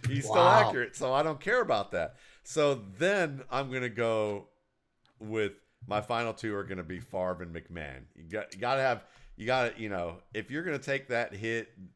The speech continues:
Speaker 1: you know, then you gotta have the charisma because he's gonna take punishment, but his team's gonna run through a wall for him. Um, and he's tough enough to survive it. So he's gonna still, he's not gonna be on the injury list. If he's reckless from time to time,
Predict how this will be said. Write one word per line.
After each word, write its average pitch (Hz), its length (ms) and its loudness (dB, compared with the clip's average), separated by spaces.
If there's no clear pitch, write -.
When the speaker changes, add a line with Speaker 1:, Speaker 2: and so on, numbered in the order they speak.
Speaker 1:
you 104 140 -12
know, 95 540 -4
then 101 160 -10
you 104 80 -10
gotta 110 220 -2
have 107 180 -4
the 90 80 -12
charisma 87 680 -8
because 98 560 -4
he's 107 200 -10
gonna 120 180 -10
take 113 300 -6
punishment, 113 520 -10
but 90 100 -12
his 90 120 -12
team's 113 260 -10
gonna 101 200 -8
run 95 240 -6
through 92 200 -2
a 80 40 -2
wall 82 320 -2
for 69 340 -10
him. 71 140 -16
Um, 85 300 -2
and 139 200 2
he's 110 180 -4
tough 135 320 0
enough 104 280 -2
to 92 100 -12
survive 95 560 0
it. 78 160 -6
So 90 680 2
he's 95 200 -6
gonna 95 220 -4
still, 101 340 0
he's 95 240 -8
not 113 200 -2
gonna 104 120 -6
be 98 140 -2
on 95 160 -4
the 85 100 -8
injury 92 400 -8
list. 78 300 -6
If 135 180 -2
he's 151 220 0
reckless 175 420 0
from 170 160 -10
time 165 240 -2
to 160 80 -6
time, 160 440 -4